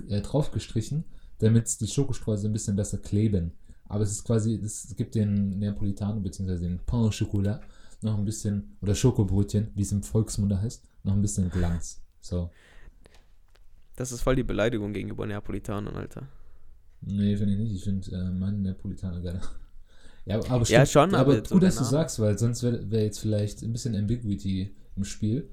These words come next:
Speaker 1: Und, ähm, ja, danke, dass du es noch korrigiert hast.
Speaker 2: Zu Deutsch Ambiguität?
Speaker 1: <laughs> Was heißt das auch mal, Kollege?
Speaker 2: Wenn eine Sache zwei Bedeutungen hat.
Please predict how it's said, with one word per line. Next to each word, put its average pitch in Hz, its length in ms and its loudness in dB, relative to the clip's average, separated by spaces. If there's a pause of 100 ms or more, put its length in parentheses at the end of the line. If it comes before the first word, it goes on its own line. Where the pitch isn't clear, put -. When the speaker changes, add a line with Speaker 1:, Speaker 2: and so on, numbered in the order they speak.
(300)
Speaker 1:
Und, 101 320 0
ähm, 90 440 0 (300)
ja, 110 120 2
danke, 113 220 -2
dass 104 140 -4
du 98 60 -4
es 101 60 0
noch 98 140 0
korrigiert 95 380 -2
hast. - 240 -8 (420)
Speaker 2:
Zu - 160 -6
Deutsch 139 300 0
Ambiguität? 143 760 2 (880)
Speaker 1:
<laughs> - 1040 -12
Was 113 160 8
heißt 147 200 10
das 110 80 4
auch 110 100 6
mal, 104 180 6
Kollege? 98 240 2 (800)
Speaker 2:
Wenn 131 380 -8 (480)
eine 135 420 -2
Sache 143 440 -2
zwei 135 300 -2
Bedeutungen 127 540 -4
hat. 113 120 -10